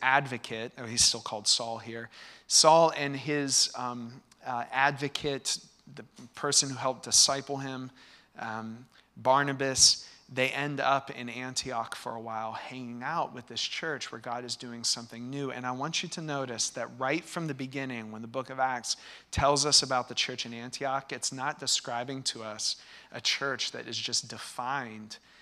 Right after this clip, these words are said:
by gathering more and more people and more and more resources. Again, I'm not saying that's bad. It was a beautiful thing God did in Jerusalem. I'm just saying it's not the story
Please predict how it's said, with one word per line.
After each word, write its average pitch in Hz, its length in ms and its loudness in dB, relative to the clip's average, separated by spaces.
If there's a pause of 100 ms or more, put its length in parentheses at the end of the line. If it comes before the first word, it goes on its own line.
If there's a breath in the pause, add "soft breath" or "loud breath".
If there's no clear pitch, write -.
(280 loud breath)
by 117 280 4
gathering 120 520 0
more 117 220 -6
and 117 80 -6
more 110 160 -8
people 101 400 -14 (1000 soft breath)
and 123 160 -8
more 120 240 -4
and 117 80 -6
more 113 180 -4
resources. - 680 0
Again, 160 240 0
I'm 143 80 0
not 160 160 4
saying 156 240 2
that's 131 180 -2
bad. 127 300 2
It 117 40 -4
was 113 80 -2
a 104 60 -10
beautiful 123 460 -6
thing 120 260 -8
God 107 300 -2
did 120 180 -4
in 113 120 -8
Jerusalem. 107 460 0
I'm 120 100 -8
just 127 180 0
saying 120 160 -6
it's 113 160 -10
not 120 180 -8
the 117 60 -14
story 110 460 -4